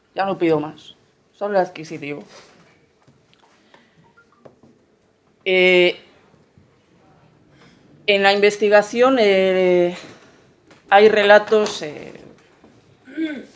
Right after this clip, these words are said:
verdaderamente dolorosos de, de consultas ginecológicas,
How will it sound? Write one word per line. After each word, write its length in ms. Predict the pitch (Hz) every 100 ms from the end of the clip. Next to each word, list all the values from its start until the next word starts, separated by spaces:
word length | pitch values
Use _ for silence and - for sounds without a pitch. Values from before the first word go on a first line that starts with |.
| - - - - -
verdaderamente 680 | 175 185 185 190 208 208 202
dolorosos 760 | 190 185 190 214 285 359 - -
de, 200 | 165 156
de 480 | 151 156 151 151 147
consultas 520 | 175 160 185 190 180
ginecológicas, 840 | 190 175 160 170 185 240 247 254